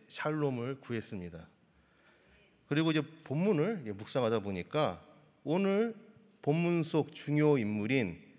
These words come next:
기드온의 그 마음이 평안과는 거리가 멀다는 것을 이제 알게 되어서, 그래서 자연스럽게 저의 감정이 그에게 이입이 되었습니다.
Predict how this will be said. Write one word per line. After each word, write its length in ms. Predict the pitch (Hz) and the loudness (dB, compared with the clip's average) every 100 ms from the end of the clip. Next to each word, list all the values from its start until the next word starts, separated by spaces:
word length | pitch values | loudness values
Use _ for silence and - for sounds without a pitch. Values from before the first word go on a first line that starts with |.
| - - | -20 -20
기드온의 1000 | - - 123 226 240 180 170 220 - - - | -8 -4 0 4 4 6 4 0 -12 -20 -4
그 100 | 160 | 2
마음이 760 | 139 143 147 143 160 123 85 - - | 4 6 4 2 0 -2 -6 -14 -20
평안과는 680 | - 208 202 185 156 160 185 | -6 2 2 4 4 2 -2
거리가 300 | - 113 113 | -4 -2 0
멀다는 560 | 107 87 101 120 123 107 | 0 2 0 2 0 0
것을 540 | 98 - 110 117 185 - - - - | -4 -4 -4 -2 -2 -6 -20 -20 -16
이제 120 | 85 90 | -8 -6
알게 340 | 87 110 110 | -4 -2 -2
되어서, 520 | 92 82 82 117 90 - - _ _ | -2 -6 -4 -6 -6 -14 -20 _ _
그래서 220 | - 113 110 | -10 -6 -4
자연스럽게 1000 | - 113 127 143 143 127 - 113 151 196 - - - | -4 -2 0 0 -2 -6 -4 -4 -4 -6 -20 -20 -14
저의 320 | - 113 107 | -4 0 0
감정이 720 | - - 117 117 107 104 156 196 - | -2 -6 -4 -2 -2 -2 -6 -8 -16
그에게 580 | - 101 92 98 147 147 - - - | -8 -6 -4 -4 -6 -8 -20 -18 -6
이입이 300 | 110 120 104 | -2 0 0
되었습니다. 680 | 90 85 87 80 80 78 | 0 -4 -8 -12 -14 -18